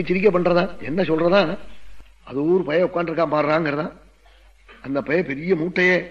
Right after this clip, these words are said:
சாத மூட்டையே தலையில வச்சுன்னு கையை வலிக்கிறது, வலிக்கிறதுன்னு. இப்போ அந்த மூட்டையை அவுத்து ஒன்னரை மரக்கா தயிர் சாதம் சாப்பிட்டு விட்டு இப்ப வலிக்கலைங்கிறாங்க. இப்போ இ-, அந்த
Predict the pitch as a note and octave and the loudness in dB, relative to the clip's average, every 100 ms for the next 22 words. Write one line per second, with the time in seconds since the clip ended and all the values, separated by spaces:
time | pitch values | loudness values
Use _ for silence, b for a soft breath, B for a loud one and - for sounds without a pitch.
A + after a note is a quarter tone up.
0 | - - D#3+ E3+ D#3+ E3+ F3+ F3 - - | -10 -4 -2 -2 -2 0 0 -2 -8 -20
1 | _ - _ _ - C3 E3 F3+ E3 - | _ -20 _ _ -12 -4 -2 -2 -4 -4
2 | F3+ D3+ F3 E3+ D#3+ D#3+ D#3+ C#3 D3+ F#3 | -4 -2 0 0 0 -2 -2 -2 -2 -2
3 | F#3+ F#3 E3+ - - - _ _ _ _ | 0 -2 -6 -12 -20 -20 _ _ _ _
4 | _ - _ _ _ _ - C3+ - D#3+ | _ -20 _ _ _ _ -18 -14 -2 0
5 | D3 D3 C3+ D#3 F#3 F#3+ D#3 F3+ F3+ G3+ | 2 -2 -4 -4 4 4 4 2 -2 -2
6 | E3 - - - _ _ _ _ _ - | -4 -6 -20 -20 _ _ _ _ _ -12
7 | B2 D3 D#3+ D#3 C#3+ C3 B2+ D#3 F#3 E3+ | -6 -4 -2 -4 -4 -6 -4 -2 2 0
8 | - - - - _ _ _ - - - | -2 -10 -20 -20 _ _ _ -20 -20 -8
9 | C#3+ E3+ F3+ E3+ A3 C#3+ F3 - - - | -4 -2 -2 -2 0 -2 -4 -12 -20 -20
10 | _ _ - - - - _ _ - _ | _ _ -20 -20 -20 -20 _ _ -20 _
11 | B2+ - F3+ D3+ F3 F#3+ F3+ F#3 D#3+ D#3+ | -18 -4 0 0 0 2 2 2 0 -2
12 | C#3+ - - - - _ _ _ _ _ | -2 -8 -12 -18 -20 _ _ _ _ _
13 | _ _ - C3+ C3+ D#3+ D#3+ C#3+ E3 - | _ _ -14 -12 -10 -2 -2 0 -4 -8
14 | - D3+ | -8 -2